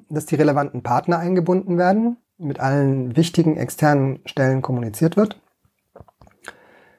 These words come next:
Eine der, der Kernaufgaben der Führung ist es, die Randbedingungen festzulegen, damit sich zusammen mit den Mitarbeitern die angestrebte Unternehmenskultur entwickeln kann.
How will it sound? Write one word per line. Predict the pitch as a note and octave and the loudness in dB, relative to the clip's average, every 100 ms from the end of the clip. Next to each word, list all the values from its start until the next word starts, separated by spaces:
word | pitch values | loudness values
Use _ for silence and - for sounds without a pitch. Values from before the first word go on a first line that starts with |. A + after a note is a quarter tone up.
| _ _ _ _ _ _ | _ _ _ _ _ _
Eine | C#3 E3 | 2 4
der, | D3+ C3 C3 - | 6 4 0 -4
der | A2+ | -6
Kernaufgaben | - C#3 F3 F#3+ - F3 - E3 E3+ F3 F3 | -2 2 2 2 0 0 2 4 4 2 -2
der | D#3 | -8
Führung | C#3 F3+ F3+ F3+ F3 | -4 0 2 2 -2
ist | - D3+ | -4 -8
es, | C3+ | -6
die | C3 | -6
Randbedingungen | A#2 B2 E3 D#3+ E3+ F3+ F3+ F3+ | -4 -4 -2 0 2 2 0 -2
festzulegen, | - F3 - - F3 F3 G3 G#3+ D#3 | -2 -4 -4 0 4 4 2 0 -2
damit | C#3 C#3 - | -4 -6 -6
sich | C#3+ - | -8 -6
zusammen | A#2+ A#2+ D3 F#3+ | -6 -2 0 0
mit | G3 | 2
den | F#3 | 2
Mitarbeitern | F3+ F#3 E3+ E3+ F3 F3 F3+ F3+ F3 | 2 2 2 2 2 0 -2 0 -2
die | E3 | -2
angestrebte | C3 C3+ - C#3 C3+ A#2+ | -4 -4 -4 -4 -4 -6
Unternehmenskultur | A2+ G#2+ D#3 E3+ F3 F3 F3+ | -6 -4 -4 -2 -2 0 0
entwickeln | E3 E3 E3+ E3 | 0 0 0 -2
kann. | E3 D#3 D#3 | -2 -4 -4